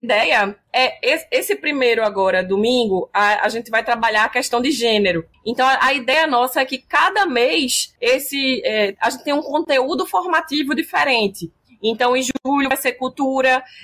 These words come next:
em, em, em novembro, é,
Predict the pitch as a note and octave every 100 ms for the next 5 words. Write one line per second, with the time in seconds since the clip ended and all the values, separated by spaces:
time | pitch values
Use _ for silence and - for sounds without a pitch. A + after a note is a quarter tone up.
0 | - A#3+ B3+ C4 B3 A#3+ A3 B3 A#3 A3
1 | G#3 G#3 - - - B3 C4+ C4 B3 C4
2 | C#4+ C4 A3+ A#3 - A3+ A3+ G#3+